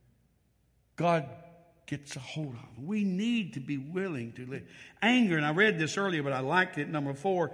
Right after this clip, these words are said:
is an acid that can do more harm to the vessel in which it is stored than on anything on which it's poured. I hate I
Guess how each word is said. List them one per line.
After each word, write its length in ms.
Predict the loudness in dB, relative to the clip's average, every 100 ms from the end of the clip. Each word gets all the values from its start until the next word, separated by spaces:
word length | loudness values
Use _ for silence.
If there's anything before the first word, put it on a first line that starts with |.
| -8 -4
is 160 | -2 0
an 100 | 2
acid 460 | 4 4 4 -2
that 180 | 0 0
can 240 | 0 -2 0
do 160 | 0
more 400 | 0 0 2 2
harm 440 | 2 0 0 0 -2
to 140 | -4
the 120 | -4 0
vessel 460 | 0 0 -4 -6 -8 -8
in 180 | 0 2
which 220 | 2 0
it 80 | -2
is 160 | -2 -2
stored 500 | -4 -2 0 0 -2 -12 -20 -6
than 320 | 0 0 2
on 280 | 0 0 -2
anything 580 | -2 -2 -2 0 2 0
on 480 | 0 0 0 -2 -2
which 340 | -4 -6 -8 -8
it's 560 | -8 -10 -20 _ -20 -14
poured. 380 | -12 -12 -14 -18 _ _ _ -8
I 80 | -4
hate 220 | -2 0
I 300 | 0 -2 -4